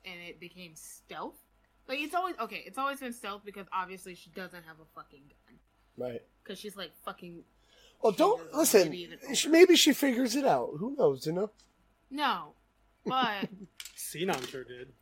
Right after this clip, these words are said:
Speaker 1: it, uh, <laughs> but literally, it just, it becomes, like, it, it was done very well. Let's put it like that. They, they figured out what to do with the first, like, bad guy you meet.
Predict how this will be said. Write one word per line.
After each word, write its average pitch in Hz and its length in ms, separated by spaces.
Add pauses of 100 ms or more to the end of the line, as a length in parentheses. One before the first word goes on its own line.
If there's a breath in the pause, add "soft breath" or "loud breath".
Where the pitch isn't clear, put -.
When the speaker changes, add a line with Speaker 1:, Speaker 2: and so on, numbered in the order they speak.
(140)
Speaker 1:
it, 208 240
uh, 180 220 (280)
<laughs> 170 400
but 190 260
literally, 214 440
it 190 240
just, 190 260 (160)
it 175 240
becomes, 180 560
like, 170 180 (960)
it, 208 260
it 214 140
was 214 120
done 208 240
very 170 300
well. - 240 (180)
Let's 180 120
put 196 140
it 175 40
like 165 180
that. 156 200
They, 175 300 (840)
they 190 80
figured 269 300
out 277 140
what 254 140
to 240 80
do 233 220
with 220 180
the 196 280 (380)
first, 202 340
like, 185 220 (760)
bad 190 460
guy 226 240
you 240 220
meet. 269 340